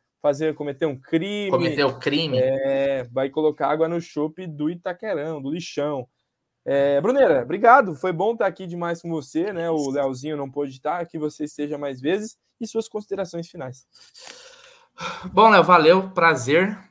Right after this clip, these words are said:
Speaker 2: né? Eu sou um fã do Palestras, né? Apesar de ser o diretor, mas eu sou um fã do Palestras, então prazer tá aqui, agradecer todo mundo que esteve com a gente aqui, que a gente não faz sozinho.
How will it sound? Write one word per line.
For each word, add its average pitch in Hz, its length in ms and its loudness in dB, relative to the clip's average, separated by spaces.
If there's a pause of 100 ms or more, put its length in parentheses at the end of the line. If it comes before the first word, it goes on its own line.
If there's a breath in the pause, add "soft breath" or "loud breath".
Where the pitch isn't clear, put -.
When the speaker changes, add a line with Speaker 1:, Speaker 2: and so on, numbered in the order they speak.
(220)
Speaker 2:
né? 151 320 -8 (500)
Eu 131 80 -6
sou 202 200 -4
um 185 40 -4
fã 185 300 -2
do 185 80 0
Palestras, 143 680 -6
né? 147 240 -14 (480)
Apesar 120 320 -8
de 123 120 -18
ser - 180 -6
o 117 140 -4
diretor, 123 560 -6
mas 123 140 -8
eu 120 80 -8
sou 151 180 -8
um 139 40 -14
fã - 300 -12
do 156 120 -6
Palestras, 131 680 -6
então 160 380 -12 (340 soft breath)
prazer 160 380 2
tá 151 80 4
aqui, 139 280 -2
agradecer 147 440 -2
todo 180 200 0
mundo 160 300 -4
que - 100 -12
esteve 143 460 -4
com - 80 -4
a 127 100 0
gente 127 320 -8
aqui, 127 160 -10
que 180 100 -8
a 131 40 -2
gente 131 180 -12
não 131 140 -12
faz 135 200 -2
sozinho. 170 500 -6